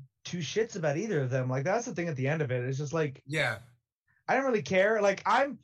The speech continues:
Speaker 1: I'm surprised they didn't kill Dan. I'm happy that they didn't kill Dan 'cause that felt easy.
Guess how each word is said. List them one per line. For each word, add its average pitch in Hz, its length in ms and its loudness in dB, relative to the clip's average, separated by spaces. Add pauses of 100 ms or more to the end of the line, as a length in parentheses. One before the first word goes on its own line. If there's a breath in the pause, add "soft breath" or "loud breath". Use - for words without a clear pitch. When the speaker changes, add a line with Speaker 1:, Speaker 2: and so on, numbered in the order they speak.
(380)
Speaker 1:
I'm 226 220 2
surprised 202 640 2
they 190 100 2
didn't 175 260 -2
kill 185 220 0
Dan. 147 460 2
I'm 156 180 0
happy 175 340 2
that 151 140 2
they 139 100 0
didn't 135 220 0
kill 139 160 0
Dan 127 240 0
'cause 113 120 -8
that 156 260 2
felt 165 220 -2
easy. 113 520 -4